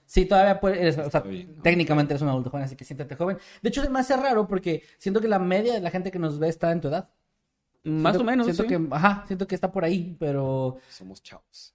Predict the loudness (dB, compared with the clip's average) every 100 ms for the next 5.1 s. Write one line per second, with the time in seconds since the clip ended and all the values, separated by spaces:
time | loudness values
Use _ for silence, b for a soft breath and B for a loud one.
0 | -4 -4 -2 2 2 2 0 -2 -2 -4
1 | -4 -6 -6 -4 -6 -8 -8 -8 -4 -2
2 | 2 2 2 2 2 0 -8 -4 -4 -4
3 | -6 -6 -6 -6 -8 -14 -10 -10 -8 -6
4 | -6 -6 -14 -8 -10 -10 _ _ _ -20
5 | -20